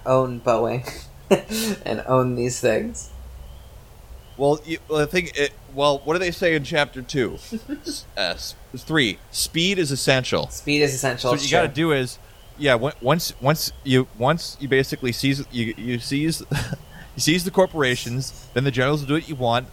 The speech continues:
Speaker 2: then you seize the Fed,
Speaker 1: Right, right.
Speaker 2: right? Which, which then immediately you have massive leverage over the financial system. You can bring them to heel,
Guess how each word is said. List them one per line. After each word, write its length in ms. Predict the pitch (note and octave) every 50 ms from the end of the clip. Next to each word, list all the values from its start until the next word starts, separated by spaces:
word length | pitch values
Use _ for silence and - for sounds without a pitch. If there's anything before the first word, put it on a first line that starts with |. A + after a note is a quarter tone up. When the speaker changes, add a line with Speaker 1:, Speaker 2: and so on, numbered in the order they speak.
| - - - -
Speaker 2:
then 120 | A#2+ A#2+
you 80 | C3 B2+
seize 320 | - - C#3 C#3 C#3+ C3+
the 80 | A#2+ A#2+
Fed, 480 | G#2+ - - D#3 C#3 A2+ G#2 G2 A2 - - -
Speaker 1:
Right, 240 | B2 A#2+ A#2 - - -
right. 80 | - A#2
Speaker 2:
right? 200 | A#2+ G#2+ A#2+ C3 - - - - - - - - - - - - -
Which, 200 | C3 C3 B2 - - -
which 200 | - C3+ B2 C#3 - - -
then 280 | B2+ C3+ C#3 C#3 C#3 - -
immediately 480 | B2 B2 C3 C#3+ D3+ D#3 C#3+ - B2
you 100 | A#2+ A#2+ A#2+
have 120 | A#2+ A2 G#2+
massive 420 | A2 A2 B2 C3 - D3+ A#2 A2
leverage 260 | A#2 A2+ A#2 A#2 G#2+
over 120 | A#2 A2 G#2+
the 100 | G#2 G#2+
financial 460 | - - A2 G#2+ G#2+ A2 - - G2+
system. 360 | - A2 G2 - - G2 F#2+
You 60 | G2+ -
can 120 | A2+ G#2
bring 180 | F#2+ G2+ G2+ G2+
them 140 | G#2 G#2+
to 80 | G2+ F#2+
heel, 380 | F2+ - F#2 E2+ D2 C#2 D#2